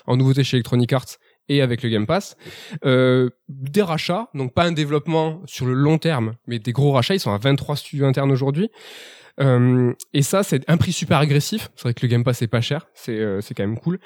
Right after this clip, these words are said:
Des offres super nombre-, nombreuses, couplées. Alors, il y en a vraiment un max. Il y a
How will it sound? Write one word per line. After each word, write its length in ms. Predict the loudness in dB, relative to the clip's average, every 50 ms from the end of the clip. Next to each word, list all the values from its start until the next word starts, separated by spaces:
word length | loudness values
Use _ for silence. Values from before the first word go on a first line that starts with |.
| -16 -20 -18 _
Des 200 | -2 -2 0 2
offres 240 | 0 0 -2 -4 -12
super 460 | -12 -10 -8 -8 -4 -2 0 2 2
nombre-, 440 | 2 2 0 0 0 -2 -2 -2 -2 -2
nombreuses, 480 | 0 0 2 2 2 0 0 0 -2 -6 -12
couplées. 460 | -6 -4 -2 0 4 4 4 4 2 -2 _
Alors, 200 | -4 -2 0 2 2
il 40 |
y 40 | 4 4
en 60 | 4
a 60 | 2
vraiment 360 | 2 2 2 2 2 2 0 -4 _ _ 0
un 80 | 2
max. 320 | 2 4 2 2 0 -4 -4
Il 60 | -2
y 60 | -2
a 40 | -2